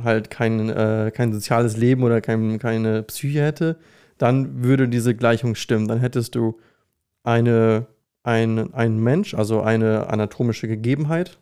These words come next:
also dein Skelett, deine Muskeln, wie du halt aufgestellt bist, dann ein bestimmtes Ziel, zum Beispiel, ich will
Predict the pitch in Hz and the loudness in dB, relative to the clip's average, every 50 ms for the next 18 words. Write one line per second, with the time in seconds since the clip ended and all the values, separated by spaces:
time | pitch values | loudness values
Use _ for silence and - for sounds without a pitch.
0 | _ - 120 107 - - 101 - - - 107 107 107 - - - 113 120 123 123 | _ -10 -10 -8 -6 -6 -8 -8 -8 -8 -8 -8 -8 -8 -6 -4 -2 -2 -2 -2
1 | - 107 107 107 107 110 120 - - - 117 113 110 113 113 - _ _ - - | -6 -8 -6 -6 -4 -4 -6 -6 -6 -4 -4 -2 -2 -4 -6 -10 _ _ -20 -20
2 | - _ _ _ _ _ _ - 123 113 120 117 117 110 - 123 143 139 - 151 | -20 _ _ _ _ _ _ -12 -4 -2 0 0 0 0 0 0 -2 -2 -4 -10
3 | 139 - 156 151 151 147 - 170 170 165 - - _ - 110 107 110 110 - 117 | -4 0 0 0 0 0 -2 -2 -2 -2 -6 -12 _ -2 0 0 0 0 0 0
4 | 117 117 110 - - 113 101 120 107 - - - 151 156 170 165 165 - 117 110 | 0 0 0 -2 -4 -4 -4 -4 -8 -8 -6 -2 0 2 2 0 0 -2 -2 0
5 | 113 113 113 110 - - - 110 110 110 110 107 95 - - - 110 110 110 110 | 0 0 0 0 -2 -4 -4 -2 0 0 0 -2 -4 -8 -6 -2 0 0 0 0